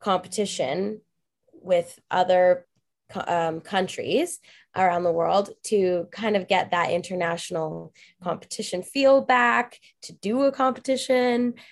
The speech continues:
Um, it didn't mean anything, but it was really nice to have that kind of leading into World Cup. Um, however, they had just went into a state of emergency in Japan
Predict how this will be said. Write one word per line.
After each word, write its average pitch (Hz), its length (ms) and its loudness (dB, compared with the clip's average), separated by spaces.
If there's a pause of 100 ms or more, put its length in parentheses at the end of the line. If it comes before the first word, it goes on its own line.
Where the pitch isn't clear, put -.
(200)
Um, 185 380 2
it 214 140 2
didn't 254 240 0
mean 214 180 4
anything, 185 540 2
but 202 160 2
it 180 80 0
was 180 160 -2
really 202 220 2
nice 180 260 0
to 196 80 -6
have 175 200 0
that 175 180 -2
kind 175 200 -6
of 160 60 -6
leading 175 300 -4
into 170 240 -4
World 160 280 -8
Cup. 175 380 -2 (580)
Um, 175 360 -2
however, 175 840 2
they 175 160 0
had 165 180 -4
just 160 280 -4
went 190 160 2
into 185 180 -2
a 170 60 -2
state 160 240 -2
of 160 60 -6
emergency 170 800 -4
in 180 140 -4
Japan 160 600 -8